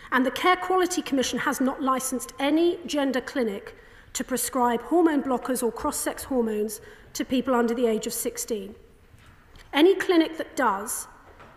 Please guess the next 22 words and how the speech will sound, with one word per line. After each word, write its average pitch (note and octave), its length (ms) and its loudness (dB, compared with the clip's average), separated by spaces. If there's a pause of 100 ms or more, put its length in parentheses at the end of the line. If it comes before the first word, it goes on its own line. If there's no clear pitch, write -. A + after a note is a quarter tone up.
(180)
may B3+ 160 4
be B3+ 120 0
committing C4 560 0
extremely D4 1080 -2
serious A#3 800 0
regulatory C4 1000 0
offences A3+ 800 -6 (320)
for C4+ 100 0
which B3+ 200 2
they D#4 180 4
can D#4 160 -2
have C4+ 180 2
their A#3+ 140 2
licence D4 500 0
revoked C4 480 -2 (480)
and C#4 160 2
their D4 80 0
clinicians B3 760 0 (280)
can C4 160 0
be B3+ 60 -2
struck - 360 -4
off. - 240 -12